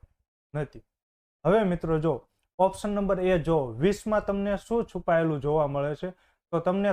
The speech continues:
થશે કે દસ છુપાયેલો જોવા મળે છે. હવે રકમમાં જુઓ તો ક્યાંય દસ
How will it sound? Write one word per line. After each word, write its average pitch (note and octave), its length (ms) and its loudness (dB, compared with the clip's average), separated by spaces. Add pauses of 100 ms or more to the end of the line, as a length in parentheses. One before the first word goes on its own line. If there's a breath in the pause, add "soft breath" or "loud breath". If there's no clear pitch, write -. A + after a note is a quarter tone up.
થશે G3 320 0 (580)
કે E3 80 -2 (120)
દસ G3 220 4 (180)
છુપાયેલો E3+ 500 2 (120)
જોવા D3+ 320 2
મળે D#3+ 180 2 (100)
છે. - 80 -18 (380)
હવે E3+ 140 4
રકમમાં G3+ 480 2
જુઓ G#3 200 4
તો G#3 200 -2
ક્યાંય E3+ 240 0
દસ F#3 180 4